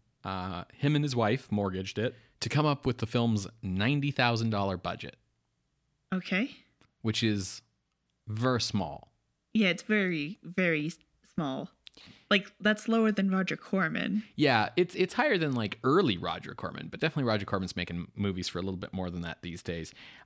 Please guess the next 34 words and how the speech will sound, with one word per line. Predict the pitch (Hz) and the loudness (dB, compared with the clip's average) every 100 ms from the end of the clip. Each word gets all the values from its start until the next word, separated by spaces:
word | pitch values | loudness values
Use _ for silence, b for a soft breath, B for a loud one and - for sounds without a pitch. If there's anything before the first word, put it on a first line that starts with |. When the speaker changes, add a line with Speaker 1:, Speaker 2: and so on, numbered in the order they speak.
| - | 0
Speaker 1:
Um, | 104 104 101 - | 2 2 0 0
and | 117 | 2
then | 117 113 | 2 4
once | 139 185 | 2 2
they | 147 | 0
had | 113 98 | 2 0
that | 95 - | -2 -4
ninety | 92 87 | -4 -4
thousand | 85 87 - | -2 -4 -4
dollars, | - 185 82 143 | -2 -2 0 -2
they | - 92 | -4 -6
purchased | - 117 - 110 - | -2 -2 -2 -6 -6
the | 101 | -4
rights | 95 95 - | -2 -2 -6
to | - | -8
the | 92 | -4
Marble | 90 92 92 | -2 -2 -4
Forest | 90 - 92 90 - - _ _ - | -6 -6 -4 -4 -6 -14 _ _ -4
dirt | - 165 - | 2 2 2
cheap, | - 113 135 - - | 2 4 2 -4 -2
as | 90 90 87 | 0 0 -2
by | - 87 87 | -4 -4 -2
nineteen | 87 90 92 | -4 -4 -6
fifty-seven, | 95 - 87 82 87 107 104 - | -6 -8 -6 -4 -2 -2 -2 -6
no | 85 80 | -8 -8
one | 82 80 80 90 _ _ - | -8 -8 -12 -16 _ _ -10
really | 90 82 | -8 -8
remembered | 82 82 85 82 - | -8 -8 -8 -8 -6
that | 82 - | -8 -6
book | 82 - | -10 -10
or | - | -4
cared | 131 104 | 0 0
about | 92 82 82 | -2 -4 -4
it. | 135 | -4